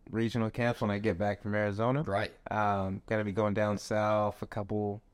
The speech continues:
Speaker 1: up north as well. I know we got Geraldton, Bunbury.
Speaker 2: Sweet.
Speaker 1: Um, and some places like that. We'll be hitting Broome, some other places. So that's gonna be cool. It's out of
Speaker 2: That's
Speaker 1: my
Speaker 2: awesome.
Speaker 1: comfort zone for me.
Speaker 2: Totally. And you're coaching? You're, you're running the clinics?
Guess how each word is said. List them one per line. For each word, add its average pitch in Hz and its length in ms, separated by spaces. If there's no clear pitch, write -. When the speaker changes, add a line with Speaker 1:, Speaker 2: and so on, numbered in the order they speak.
Speaker 1:
up 110 160
north 107 280
as 95 140
well. 98 480
I 98 60
know 101 160
we 98 80
got 95 180
Geraldton, 95 800
Bunbury. 104 1040
Speaker 2:
Sweet. 107 300
Speaker 1:
Um, 95 400
and 107 100
some 113 120
places 117 280
like 101 180
that. 101 180
We'll 104 80
be 104 100
hitting 98 240
Broome, 98 460
some 110 160
other 98 160
places. 98 460
So 117 100
that's 127 220
gonna 127 180
be 113 100
cool. 113 300
It's 101 160
out 113 120
of 110 60
Speaker 2:
That's 110 60
Speaker 1:
my 107 80
Speaker 2:
awesome. 107 100
Speaker 1:
comfort 107 300
zone 107 260
for 104 100
me. 113 380
Speaker 2:
Totally. 117 380
And 113 240
you're 107 80
coaching? 135 560
You're, 107 140
you're 107 180
running 113 300
the 107 60
clinics? - 500